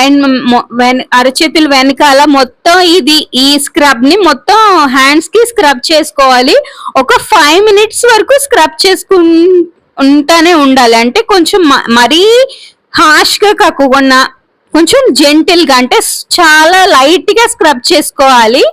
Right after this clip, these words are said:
షుగర్ already పౌడరే కాబట్టి మనకి అంత హార్ష్ గా ఏం అనిపించదు, ఊరికినే ఈజీగా మనకి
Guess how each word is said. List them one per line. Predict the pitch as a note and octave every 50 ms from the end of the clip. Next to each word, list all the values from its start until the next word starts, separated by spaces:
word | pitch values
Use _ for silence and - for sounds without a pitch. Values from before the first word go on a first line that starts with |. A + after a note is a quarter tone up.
| - - - - - - - _ - - -
షుగర్ | F4 C#4+ D4 B4 C#5+ C5+ F#4 D4+
already | D4 D4+ F4 G#4+ G4+ A#4+ A#4+ - F#4
పౌడరే | D4 C#4+ D4+ D#4 C#4 F#4+ G#4+ G#4+ G#4+ - G4+
కాబట్టి | D#4+ D4+ D4+ D4+ D4+ D4 A4+ A#4 A4
మనకి | G4 F4 F4 D#4+ F4 F4 E4
అంత | D#4 - - E4 D#4+ D#4+ D#4+ C#4 C4
హార్ష్ | D4+ C#4+ C#4+ D#4 F#4 - - E4 F4+
గా | F#4+ E4+ E4+
ఏం | F4+ F4+ D#4 C4+
అనిపించదు, | C#4 C#4+ C#4 E4 D#4+ - - D4+ D4+ F#4 A4+ G#4 F4+ F4+ G4+
ఊరికినే | G#4+ G#4 G4 - A4+ A#4 A4 E4 C#4+ C#4+ C#4+
ఈజీగా | D#4+ D#4 D4 G4 F#4 F4 F#4+ G4+ F#4+ C#4 C4 B3+ - _ _ _ -
మనకి | B3+ C4+ C4+ C4 - A4